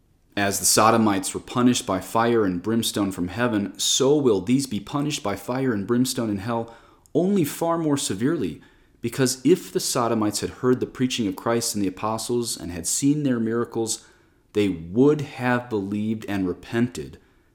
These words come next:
as Christ says in chapter eleven, verse twenty-three.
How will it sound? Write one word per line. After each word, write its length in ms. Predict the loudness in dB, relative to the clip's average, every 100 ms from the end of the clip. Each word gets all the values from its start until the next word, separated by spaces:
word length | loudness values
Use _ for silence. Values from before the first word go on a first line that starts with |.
| _
as 160 | -12 -12
Christ 380 | -2 0 2 0
says 480 | -2 -2 -6 -8
in 120 | -8 -8
chapter 580 | -6 -6 -6 -6 -6 -6
eleven, 680 | -6 -2 0 2 0 0 -8 _ _ -14
verse 460 | -2 0 2 0
twenty-three. 800 | -2 -4 -4 -4 -4 -8 -8 -10